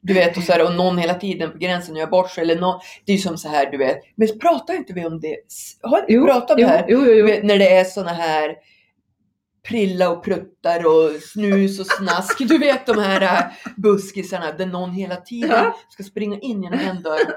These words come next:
Speaker 1: och
Speaker 2: <laughs>
Speaker 1: ut genom en
Speaker 2: Ut genom en
Speaker 1: annan.
Speaker 2: annan.
Speaker 1: Du vet, det klarar jag inte av.
Speaker 2: Nej.
Speaker 1: Men det är en annan sak för mig när det är sant. Du skulle aldrig få mig att se, det, det är så konstigt. Du skulle aldrig få mig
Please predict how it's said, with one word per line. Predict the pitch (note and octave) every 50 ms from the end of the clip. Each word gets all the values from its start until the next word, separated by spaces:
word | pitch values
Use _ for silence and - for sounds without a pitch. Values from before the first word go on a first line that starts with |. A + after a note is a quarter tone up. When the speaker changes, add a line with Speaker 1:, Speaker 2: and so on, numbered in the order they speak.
| - C#4+ - - -
Speaker 1:
och | G3+
Speaker 2:
<laughs> | G#3
Speaker 1:
ut | A3+ A3 G3+ - -
genom | G3+ G3 G3 G3
en | -
Speaker 2:
Ut |
genom |
en |
Speaker 1:
annan. | G3+ G3+ G#3 G#3 A3 G#3 G3 A#3 A3
Speaker 2:
annan. | A3 - - _ _
Speaker 1:
Du | - G#3+ G#3 G3+
vet, | F#3+ - - -
det | - A3
klarar | G#3+ G#3+ G#3+ F#3+ F3+
jag | F3 F3
inte | E3+ - - D#3+
av. | D#3+ - _ _
Speaker 2:
Nej. | - D#4 D#4+ -
Speaker 1:
Men | A3 A3+
det | C4+
är | C#4+
en | F4 G#4 A4+ D4
annan | D#4+ E4+
sak | - A#3+ G#3 -
för | G#3+ F#3+
mig | E3+ E3 E3 E3
när | E3+ E3 E3
det | - - D3
är | C#3+ -
sant. | - - - - G3 - - - _ _ _ -
Du | F#3 F3+ G#3+
skulle | G3+ - A#3+ A3+ -
aldrig | - A#3+ A3 G#3+ G#3 B3 E4 -
få | _ - G3+ F3 E3
mig | D#3+ D#3+ D#3 - -
att | F#3 G3
se, | - - G#3 G3 E3 E3 E3 E3 _ _ _ _ -
det, | - C#3+ G#2 G2 -
det | - C#3+
är |
så | - D#4
konstigt. | D#4+ - E4+ F4 B3+ - G#4+ F4+ A#3+ G3 G3+ _ - _ _ -
Du | G3
skulle | G3 - A3+
aldrig | G#3 G3 C4 -
få | - - G#3 F#3 E3+ E3
mig | E3 D#3+ D#3+ -